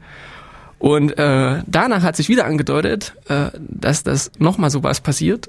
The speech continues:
Und dann hab ich gedacht, oder mir überlegt, irgendwie muss man das verstetigen, so ein Engagement. Man kann nicht immer eine Soli-Party machen, weil das ein relativ großer Aufwand auch ist. Und daraus ist dann mehr oder weniger mit meinem hier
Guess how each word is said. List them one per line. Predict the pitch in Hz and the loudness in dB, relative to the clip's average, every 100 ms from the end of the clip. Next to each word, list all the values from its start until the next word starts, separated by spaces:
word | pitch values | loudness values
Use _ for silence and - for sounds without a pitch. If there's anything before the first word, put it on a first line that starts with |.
| - | -12
Und | - | -2
dann | 120 | 2
hab | 139 | 2
ich | 160 | 0
gedacht, | 120 143 - - - | -2 -2 -6 -20 0
oder | 135 | 2
mir | 143 | 4
überlegt, | 139 156 151 - | 4 2 -2 0
irgendwie | 160 170 | 2 4
muss | 151 - | 2 2
man | 151 | 2
das | 139 | 2
verstetigen, | 135 - 170 156 139 | 0 2 2 2 0
so | 131 | 0
ein | 131 | 0
Engagement. | 131 131 131 135 135 | 0 2 2 2 2
Man | 117 | 0
kann | 143 143 | 2 2
nicht | 135 | 2
immer | 139 131 | 2 2
eine | 127 123 | 2 2
Soli-Party | - 151 170 143 135 | 2 2 2 2 2
machen, | 131 147 | 2 2
weil | 131 | 2
das | 127 | 0
ein | 131 | 0
relativ | 139 147 143 - | 0 0 -2 0
großer | 139 139 | 0 2
Aufwand | - 214 151 127 | 2 2 2 0
auch | 135 | 0
ist. | 151 - - - - - - - - - - | 0 -2 -8 -20 -20 -20 -20 -20 -20 -20 0
Und | 139 | 2
daraus | 131 180 170 | 4 2 0
ist | 160 165 | 0 2
dann | 143 | 4
mehr | 147 | 4
oder | 180 131 | 2 2
weniger | 147 147 135 131 - | 2 2 2 0 0
mit | 143 - | -2 0
meinem | 139 131 135 | 2 4 4
hier | 143 135 131 | 2 2 -2